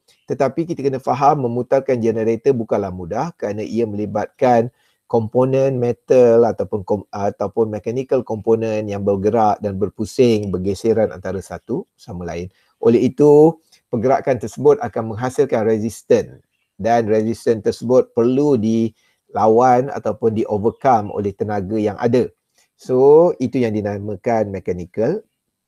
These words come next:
ah, losses. So, keupayaan untuk, ah, memindahkan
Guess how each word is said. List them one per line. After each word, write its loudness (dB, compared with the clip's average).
ah, -10
losses. -6
So, 2
keupayaan 4
untuk, 0
ah, -6
memindahkan -2